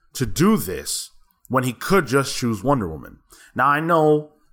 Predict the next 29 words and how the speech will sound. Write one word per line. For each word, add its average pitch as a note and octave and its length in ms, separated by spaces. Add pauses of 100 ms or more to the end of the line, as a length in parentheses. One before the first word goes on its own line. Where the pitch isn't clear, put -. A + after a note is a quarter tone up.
(100)
obviously, B2+ 540
that's A#2+ 360
like A2+ 280
the A2 80
saying, A2+ 520
"Oh, D3 160
well, A2 140
how B2 140
come B2+ 180
the B2 120
Avengers A#2 380
don't G#2+ 220
come A#2 180
save A2 280
Spider-Man A2 480
all E2+ 100
the D#2 80
time?" - 300 (280)
I A#2 100
get B2+ 260
it. E2 180 (340)
But D3 200 (680)
Batman E3 640
is C3 160
choosing C3 840 (280)
Mister A#2 340
Terrific, - 580 (400)
right? C#3+ 260
Like, B2 240